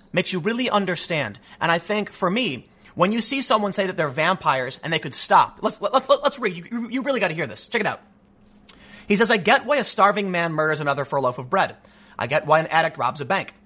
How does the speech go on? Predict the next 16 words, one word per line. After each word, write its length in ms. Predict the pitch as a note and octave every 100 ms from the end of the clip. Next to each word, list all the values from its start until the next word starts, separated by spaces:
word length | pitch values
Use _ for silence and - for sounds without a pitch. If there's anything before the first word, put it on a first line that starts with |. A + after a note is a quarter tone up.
| _ _
These 200 | - E3
are 100 | F3 -
awful 320 | F3+ C4+ B3+
acts, 240 | D3+ D3+ F3+
but 80 |
they 60 | D3
make 180 | B2 -
sense. 340 | F3 - -
Desperation 600 | D3+ D#3+ - F3+ F3 E3
and 120 | D#3+ C3+
fear, 300 | D#3+ G#3 F#3+
they 100 | D3+
are 40 |
the 80 | C#3
most 180 | C#3 -
powerful 580 | D#3 F#3 F#3 G3 F#3+